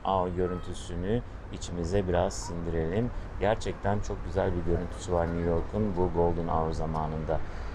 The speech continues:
Şöyle tekrar geniş açıyla izliyoruz. Bulunduğumuz yer Weehawken, Weehawken'ın Hamilton Park'ın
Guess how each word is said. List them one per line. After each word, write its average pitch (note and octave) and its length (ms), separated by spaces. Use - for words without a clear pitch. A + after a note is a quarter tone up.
Şöyle F2+ 380
tekrar F2+ 1300
geniş F2 280
açıyla E2+ 720
izliyoruz. F2 640
Bulunduğumuz G#2 580
yer A#2+ 240
Weehawken, G#2 680
Weehawken'ın F#2+ 920
Hamilton F2+ 420
Park'ın F#2+ 500